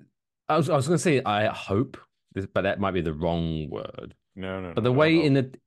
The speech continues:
Speaker 1: the way in the, the, the article says their beloved founder, either he's dead,
Speaker 2: Oh.
Speaker 1: or, yeah, that's some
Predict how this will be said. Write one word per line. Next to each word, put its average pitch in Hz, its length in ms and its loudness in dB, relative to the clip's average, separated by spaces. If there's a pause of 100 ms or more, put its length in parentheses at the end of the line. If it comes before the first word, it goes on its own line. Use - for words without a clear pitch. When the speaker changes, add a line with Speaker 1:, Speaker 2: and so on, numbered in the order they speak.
(100)
Speaker 1:
the 135 80 0
way 151 220 4
in 147 180 2
the, 127 80 4
the, 113 180 -2 (100)
the 107 160 0
article 101 400 0
says 98 540 -4 (260)
their 98 220 0
beloved 104 680 0
founder, 90 520 -2 (1400)
either 117 640 2 (200)
he's 98 180 -4
dead, 73 480 -2 (840)
Speaker 2:
Oh. 90 200 -12 (1700)
Speaker 1:
or, 139 380 6
yeah, 95 220 2
that's 95 160 -2
some 87 400 -4